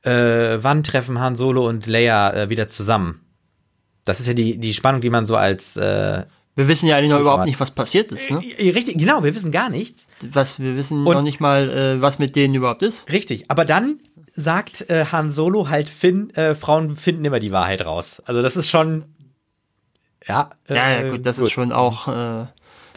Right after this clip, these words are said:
Speaker 1: aber das
Speaker 2: erster
Speaker 1: ist
Speaker 2: Hinweis, das
Speaker 1: richtig,
Speaker 2: stimmt
Speaker 1: aber das
Speaker 2: schon.
Speaker 1: ist aber auch ein bisschen feinerer Humor, finde ich. Und das finde ich, dass der Film das hat, das finde ich auch gut.
Speaker 2: Mhm.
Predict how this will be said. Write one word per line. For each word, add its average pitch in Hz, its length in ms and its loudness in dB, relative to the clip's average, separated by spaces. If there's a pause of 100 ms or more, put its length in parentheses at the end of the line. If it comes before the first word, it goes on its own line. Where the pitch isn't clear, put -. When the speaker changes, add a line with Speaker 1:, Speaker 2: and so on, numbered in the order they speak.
(180)
Speaker 1:
aber 165 140 4
das - 100 0
Speaker 2:
erster 123 100 -2
Speaker 1:
ist 117 60 -2
Speaker 2:
Hinweis, 123 400 2
das - 80 -2
Speaker 1:
richtig, 151 160 2
Speaker 2:
stimmt 156 100 4
Speaker 1:
aber 156 80 2
das 175 100 0
Speaker 2:
schon. 190 60 -4
Speaker 1:
ist - 80 -2
aber 175 140 2
auch 170 80 -2
ein 170 80 0
bisschen 180 240 0
feinerer 156 520 0
Humor, 143 260 2
finde 165 280 -6
ich. 120 60 -8
Und 123 80 -6
das 147 140 -2
finde 185 160 2
ich, 185 60 -4
dass 160 220 -4
der 160 180 2
Film 165 200 0
das 151 180 -2
hat, 156 140 0
das 190 100 -2
finde 202 200 -4
ich - 100 -6
auch - 240 -2
gut. - 320 -10 (1120)
Speaker 2:
Mhm. 135 340 -6